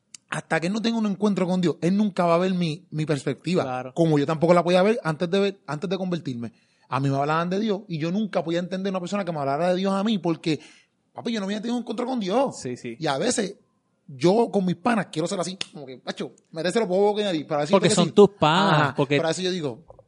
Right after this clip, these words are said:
Speaker 1: yo tengo que, yo tengo que darle break, ¿me entiendes? Yo tengo que esperar que, que ellos también tengan su momento, porque es que ningún ser humano, papi, ningún ser humano, ningún ser humano, nosotros estamos llamados, los cristianos, estamos llamados a predicar el evangelio.
Speaker 2: Sí.
Speaker 1: Yo no convenzo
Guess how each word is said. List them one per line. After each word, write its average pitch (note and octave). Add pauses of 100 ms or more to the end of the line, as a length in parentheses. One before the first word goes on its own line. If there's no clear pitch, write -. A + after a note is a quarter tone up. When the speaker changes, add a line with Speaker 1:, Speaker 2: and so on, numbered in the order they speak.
Speaker 1:
yo A#2+
tengo C3
que, - (300)
yo B2+
tengo C3+
que C#3
darle C3+
break, A2+
¿me D#3 (140)
entiendes? B2
Yo A#2
tengo C3+
que D3+
esperar C#3+
que, C3 (240)
que -
ellos C3
también C3
tengan C#3
su D3
momento, C#3
porque D#3+
es F#3
que -
ningún F#3
ser G3+
humano, F#3
papi, D#3+
ningún C#3+
ser G3+
humano, E3
ningún F3
ser F#3+
humano, A#2+ (100)
nosotros F#3
estamos A3
llamados, G#3 (280)
los D3+
cristianos, F3 (120)
estamos F3
llamados G3+ (200)
a C#3+
predicar B2
el C#3
evangelio. D3+
Speaker 2:
Sí. A2+ (120)
Speaker 1:
Yo B3+
no C#4+
convenzo A3